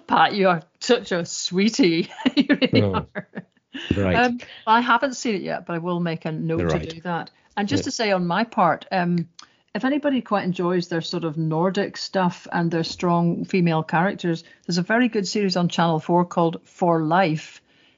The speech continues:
Speaker 1: um, which is well worth a look at. It's streaming at the moment on, on More four,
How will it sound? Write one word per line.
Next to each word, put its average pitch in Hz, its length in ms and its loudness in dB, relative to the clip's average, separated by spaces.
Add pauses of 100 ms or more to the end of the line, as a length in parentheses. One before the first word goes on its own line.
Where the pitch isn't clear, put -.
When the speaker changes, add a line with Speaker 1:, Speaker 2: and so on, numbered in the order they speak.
(180)
Speaker 1:
um, 165 520 2 (180)
which 190 240 2
is 175 120 0 (140)
well 190 520 2
worth 175 240 0
a 165 40 0
look 165 260 0
at. 170 240 0
It's 180 140 -8
streaming 220 440 -2
at - 100 -4
the 165 60 0
moment 170 420 2
on, 160 460 -2
on 160 380 -2
More 170 280 2
four, 175 500 2